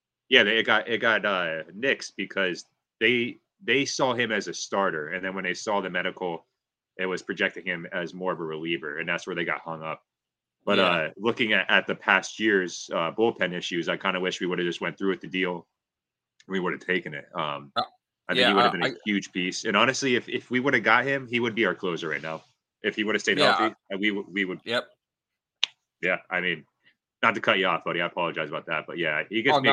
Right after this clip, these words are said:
Speaker 1: excited,
Speaker 2: no.
Speaker 1: man.
Speaker 2: But, but I, I, I sit there and think that they should, if we would've had him, you know, in there,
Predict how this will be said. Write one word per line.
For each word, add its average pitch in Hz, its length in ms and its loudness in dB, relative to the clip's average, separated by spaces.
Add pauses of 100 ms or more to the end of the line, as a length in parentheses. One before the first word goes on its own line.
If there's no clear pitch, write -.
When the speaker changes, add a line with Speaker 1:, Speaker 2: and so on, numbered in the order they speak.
(100)
Speaker 1:
excited, 107 100 2
Speaker 2:
no. 107 240 2
Speaker 1:
man. 73 240 -12 (960)
Speaker 2:
But, 143 220 0 (140)
but 127 200 4
I, 127 160 8 (160)
I, 127 100 8 (200)
I 160 40 6
sit 160 220 -4
there 175 100 0
and 170 120 -2
think 185 200 -2
that 143 140 -2
they 156 100 -2
should, - 220 -12 (540)
if 120 120 -2
we 127 220 -2
would've 143 180 2
had 143 200 4
him, 143 440 -2 (720)
you 113 140 -4
know, 110 200 0
in 120 220 -2
there, 113 460 0